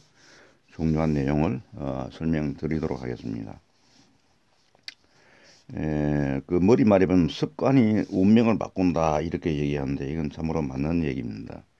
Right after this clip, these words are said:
에, 그래서 습관이 운명을 바꾸기 위해서는,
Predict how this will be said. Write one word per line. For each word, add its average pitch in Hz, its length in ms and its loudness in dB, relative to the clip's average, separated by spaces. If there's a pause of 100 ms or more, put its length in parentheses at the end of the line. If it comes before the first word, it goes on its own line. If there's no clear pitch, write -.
(1040)
에, 120 560 -14 (100)
그래서 87 580 2 (1160)
습관이 110 680 4
운명을 95 420 4
바꾸기 82 880 2
위해서는, 76 720 -2